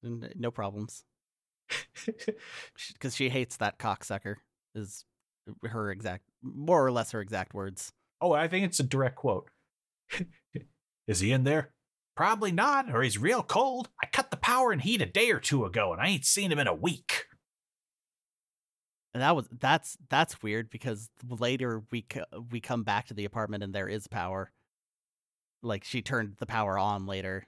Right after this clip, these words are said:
Speaker 1: so I don't know why they, they went through with that other than to make the scene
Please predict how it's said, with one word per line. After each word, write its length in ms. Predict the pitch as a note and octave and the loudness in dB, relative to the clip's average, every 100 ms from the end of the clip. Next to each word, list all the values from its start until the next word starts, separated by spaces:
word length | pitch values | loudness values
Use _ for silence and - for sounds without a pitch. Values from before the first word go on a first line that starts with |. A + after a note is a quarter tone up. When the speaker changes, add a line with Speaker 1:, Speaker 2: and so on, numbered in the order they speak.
| _ | _
Speaker 1:
so 340 | - G#2 F#2+ | -10 -6 -4
I 80 | F#2+ | -4
don't 180 | G2 G2+ | -4 -2
know 160 | G2+ G2+ | -2 -2
why 340 | G2+ G2+ F#2+ _ _ _ _ _ | 0 -2 -4 _ _ _ _ _
they, 140 | G#2+ G2+ | -4 -2
they 260 | F2 G2+ | -2 -2
went 220 | G2 G2+ - | 0 -2 -6
through 160 | - A2 | -6 -4
with 160 | G2 - | -4 -2
that 220 | G2+ G2+ | 0 0
other 180 | G2 G#2 | -4 -4
than 160 | G2+ | -6
to 100 | G#2 | -6
make 200 | G2 - | -8 -6
the 100 | G#2+ | -8
scene 440 | - - G2+ G2 | -8 -8 -6 -8